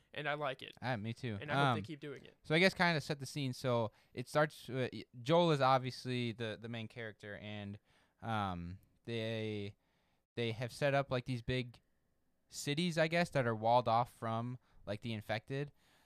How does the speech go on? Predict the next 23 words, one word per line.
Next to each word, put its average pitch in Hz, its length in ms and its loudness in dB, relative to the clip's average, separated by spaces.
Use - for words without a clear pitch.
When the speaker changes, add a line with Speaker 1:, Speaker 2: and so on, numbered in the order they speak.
Speaker 2:
Um, 101 520 0
and 113 160 -2
any 139 180 0
infected 143 420 -2
that 117 200 2
the 107 460 -4
authorities 131 500 -4
see, 151 400 -4
they 113 140 -4
just, 107 340 -6
they, 110 120 -4
they 110 220 -6
murk 107 320 -2
'em. 95 140 -4
<laughs> - 240 -2
Speaker 1:
Yep, 185 220 -4
pretty 202 140 -4
much. 151 240 -8
Or 110 260 -2
if 175 60 -4
you're 175 100 -2
Speaker 2:
Um, 151 60 -12
Speaker 1:
bit, 160 180 -4